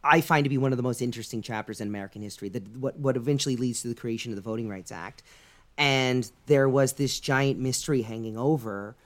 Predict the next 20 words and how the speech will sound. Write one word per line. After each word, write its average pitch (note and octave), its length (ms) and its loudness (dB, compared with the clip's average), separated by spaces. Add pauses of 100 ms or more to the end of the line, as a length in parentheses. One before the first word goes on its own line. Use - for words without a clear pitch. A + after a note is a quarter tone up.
(300)
the C3 200 2
events C3+ 500 4
around B2+ 420 0
Bloody A2+ 280 -4
Sunday. C#3 680 0 (480)
Uh, C3 240 6
and C3 180 2
without, D3+ 440 4
again, C3 300 0
spoiling D#3 520 4
too C#3 120 -4
much C3 200 -2
of A#2+ 80 -4
season A2+ 380 -4
one, A#2+ 360 0 (500)
I, - 80 -8 (160)
I G3+ 280 10 (240)
enjoyed F3 480 8
the C3 80 2
show B2 540 4